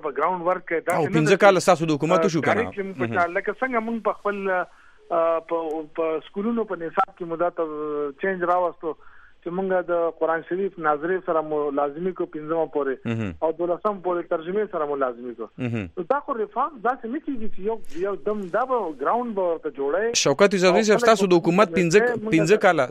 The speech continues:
Speaker 2: ستاسو د حکومت پنځه کاله وشو، پنځه کاله موده کې تاسو دغه ریفارمز دغه ونه کړه، دا موده لږه وګینئ.
Speaker 1: نه،
Speaker 2: مهم.
Speaker 1: موده خو لږه نه وه، خو موږ خپل کوشش کړی دی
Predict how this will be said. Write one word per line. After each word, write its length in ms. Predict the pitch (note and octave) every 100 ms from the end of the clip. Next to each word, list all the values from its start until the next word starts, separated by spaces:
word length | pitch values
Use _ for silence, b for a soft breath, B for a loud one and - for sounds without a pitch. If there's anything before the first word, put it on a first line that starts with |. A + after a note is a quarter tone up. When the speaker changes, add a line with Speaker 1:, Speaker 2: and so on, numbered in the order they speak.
| -
Speaker 2:
ستاسو 200 | E3+ E3
د 100 | D#3
حکومت 300 | D3 F3 -
پنځه 280 | D#3 F#3 F3
کاله 120 | D#3+
وشو، 220 | E3+ D3
پنځه 160 | C#3+ D3 E3
کاله 220 | D3 C#3
موده 140 | C#3 D3
کې 80 | C3+
تاسو 180 | D3+ - B2 A2+ - - A#2
دغه 180 | A#2+ A#2
ریفارمز 320 | - C#3+ C3
دغه 80 | C3
ونه 120 | D3+
کړه، 60 | D#3
دا 160 | D3+ C#3+
موده 140 | C#3+
لږه 220 | E3+ E3 C#3+
وګینئ. 240 | A#2+ A2 - - - _ - - - - - b b b b - _ - - B3+
Speaker 1:
نه، 120 | D4 B2 - _
Speaker 2:
مهم. 120 | B2+
Speaker 1:
موده 180 | A2+ F#3+ G3
خو 80 |
لږه 240 | F3 F#3 F3+
نه 60 | C4+
وه، 80 | E4
خو 140 | - F3+
موږ 280 | A3+ G3
خپل 180 | - A3+ A3
کوشش 320 | F4 A#3 G#3
کړی 180 | - F4
دی 80 | C4+